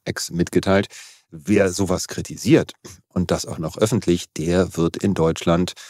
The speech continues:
ganz offiziell, äh, verbannt und verfolgt von Staatsgewalt. In den, äh, Vereinigten, Vereinigten Königreich sitzt er fort, ähm, ist das, äh, das, äh, Verhaften von Tausenden für ihre Tweets auch schon normal. Und Frankreich,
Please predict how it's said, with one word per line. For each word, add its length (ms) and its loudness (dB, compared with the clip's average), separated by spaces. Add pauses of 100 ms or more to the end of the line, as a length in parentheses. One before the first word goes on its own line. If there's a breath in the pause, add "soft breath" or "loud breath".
(280 loud breath)
ganz 280 0
offiziell, 640 2
äh, 60 -4
verbannt 600 -2
und 280 0
verfolgt 840 -2
von 220 -2
Staatsgewalt. 840 -2 (440 loud breath)
In 140 0
den, 240 -2
äh, 220 -6
Vereinigten, 500 -4
Vereinigten 360 -2
Königreich 460 2
sitzt 220 -2
er 80 2
fort, 340 2
ähm, 200 -2
ist 160 -8
das, 240 0
äh, 320 0 (100)
das, 280 -4
äh, 140 -10
Verhaften 480 -2
von 200 -2
Tausenden 640 2
für 100 -6
ihre 220 0
Tweets 320 0
auch 160 4
schon 160 0
normal. 380 2
Und 200 -8
Frankreich, 760 -2